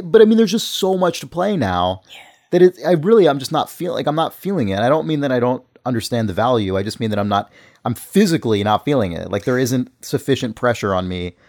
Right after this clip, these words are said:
Speaker 1: to
Speaker 2: If I didn't do this as my job, there's no way. I, I would probably just have a P C and I would play, like,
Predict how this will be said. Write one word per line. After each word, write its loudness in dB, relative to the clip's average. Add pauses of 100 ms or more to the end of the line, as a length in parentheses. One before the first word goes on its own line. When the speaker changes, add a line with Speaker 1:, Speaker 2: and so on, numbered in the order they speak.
(280)
Speaker 1:
to -6
Speaker 2:
If -10
I -2
didn't -2
do -2
this -4
as -2
my -8
job, -10 (440)
there's -2
no 0
way. -6
I, -8
I 4
would 4
probably 2
just -2
have -4
a -8
P -8
C -6
and -6
I -2
would -8
play, -4
like, -8